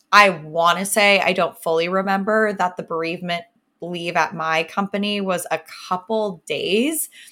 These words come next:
and I had to tap into vacation days for the rest of my time. And my dad was in a similar situation. Maybe he had a couple days, and, like,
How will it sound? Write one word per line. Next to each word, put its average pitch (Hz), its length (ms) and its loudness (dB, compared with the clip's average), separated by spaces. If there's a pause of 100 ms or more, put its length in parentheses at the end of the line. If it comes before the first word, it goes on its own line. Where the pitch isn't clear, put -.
(160)
and 202 100 2
I 190 140 6
had 196 320 2
to 190 100 -4
tap 180 440 0
into 170 880 -2 (580)
vacation 180 800 -4
days - 540 -8
for 185 120 -2
the 165 120 -2
rest 160 320 -2
of 165 120 -8
my 196 180 2
time. 226 560 0 (460)
And 202 160 4
my 185 160 4
dad 175 380 4
was 190 160 0
in 180 100 -2
a 175 80 0
similar 170 460 -4
situation. 190 1000 -2
Maybe 165 300 -4
he 160 240 -10
had 160 240 -2
a 160 60 -2
couple 170 340 -6
days, 170 340 2
and, 170 140 -6
like, 160 220 -6